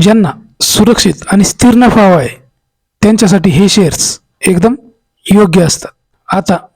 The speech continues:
उदाहरणामध्ये आपण बघूया. समजा तुम्ही Reliance Industries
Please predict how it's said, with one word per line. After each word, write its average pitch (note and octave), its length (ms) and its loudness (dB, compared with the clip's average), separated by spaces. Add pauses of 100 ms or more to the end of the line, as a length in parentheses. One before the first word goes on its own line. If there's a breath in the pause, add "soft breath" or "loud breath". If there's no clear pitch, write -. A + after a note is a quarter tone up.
उदाहरणामध्ये G3 500 2
आपण D3+ 240 0
बघूया. D3 360 -2 (520)
समजा G3+ 360 0 (240)
तुम्ही G#3+ 200 2
Reliance G#3 420 2
Industries A3 420 0